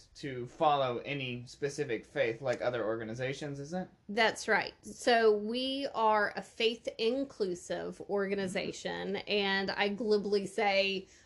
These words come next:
Speaker 2: uh, we're not a pray-to-play organization, meaning we believe, once again, in the trifecta of wholeness, mind, body, and spirit,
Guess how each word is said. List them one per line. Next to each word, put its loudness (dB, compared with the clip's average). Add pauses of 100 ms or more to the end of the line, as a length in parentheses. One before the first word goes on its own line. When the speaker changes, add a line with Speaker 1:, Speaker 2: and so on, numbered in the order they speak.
Speaker 2:
uh, 6
we're 4
not 4
a 0 (100)
pray-to-play 0
organization, -6 (420)
meaning 4 (300)
we -4 (100)
believe, -2
once -4
again, 2
in -2
the 2
trifecta -2
of 0
wholeness, -4
mind, 2
body, 0
and 0
spirit, -4